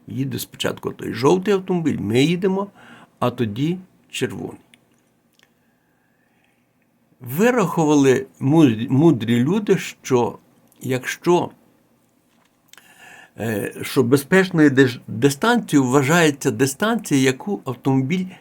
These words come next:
при швидкості п'ятдесят кілометрів на годину проходить за дві секунди або проходить двадцять п'ять метрів при сухому асфальті. Тепер, коли треба збільшити інтервал?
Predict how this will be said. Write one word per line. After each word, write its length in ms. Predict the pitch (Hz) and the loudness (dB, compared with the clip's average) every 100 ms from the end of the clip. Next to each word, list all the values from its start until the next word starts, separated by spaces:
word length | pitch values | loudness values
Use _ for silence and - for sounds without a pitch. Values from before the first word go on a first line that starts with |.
| _ | _
при 140 | - 139 | -2 -2
швидкості 640 | - 175 165 131 - - | -2 -4 -4 -6 -6 -10
п'ятдесят 580 | - 131 127 135 143 135 | -6 -4 -2 2 2 0
кілометрів 560 | 127 131 117 113 - | 0 2 2 0 -2
на 120 | 120 127 | -2 0
годину 360 | 147 214 208 | -2 -2 -2
проходить 560 | - 135 - 175 165 131 | 0 -2 0 -2 0 0
за 180 | - 131 | 0 -4
дві 300 | 104 127 156 | -2 -2 -2
секунди 760 | - 131 - 139 120 104 - - - - - | 0 -2 0 0 2 0 -6 -8 -20 -20 -2
або 240 | 151 156 | 0 0
проходить 500 | 156 151 - 175 139 | -2 -2 -2 -2 -2
двадцять 500 | 98 143 147 - 123 | -2 -2 0 -4 -4
п'ять 260 | - 135 113 | 0 0 0
метрів 480 | 113 110 104 - - - | 0 -2 -4 -12 -14 -2
при 140 | 139 | 0
сухому 480 | 139 110 127 143 147 | 0 -2 2 2 2
асфальті. 600 | 143 - 98 - - - _ _ _ _ - _ _ - - _ _ _ _ _ - _ | -4 -4 -4 -6 -12 -20 _ _ _ _ -20 _ _ -20 -20 _ _ _ _ _ -20 _
Тепер, 300 | - - 226 | -8 -2 -2
коли 280 | - 180 214 | 4 4 4
треба 320 | 226 202 185 | 2 2 2
збільшити 640 | 160 113 139 160 - - 143 | 2 0 -2 0 -2 2 4
інтервал? 540 | 139 135 117 - - | 4 2 -4 -4 -8